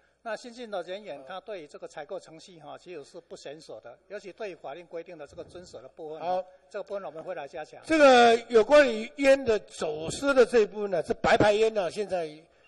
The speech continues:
Speaker 2: 说有提到，有人提到说让国库少了二十几亿啊，这个情况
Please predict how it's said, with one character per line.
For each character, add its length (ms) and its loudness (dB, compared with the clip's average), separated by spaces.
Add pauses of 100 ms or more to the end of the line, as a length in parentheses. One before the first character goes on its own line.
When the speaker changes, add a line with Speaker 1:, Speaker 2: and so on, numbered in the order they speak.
Speaker 2:
说 400 -2 (840)
有 180 0
提 280 -12
到， 360 8
有 160 8
人 140 6
提 160 -4
到 180 10
说 340 8 (360)
让 220 6
国 340 6
库 320 2
少 320 0
了 240 0
二 280 6
十 200 -8
几 220 -14
亿 260 -4
啊， 180 0
这 80 2
个 80 0
情 160 -10
况 180 4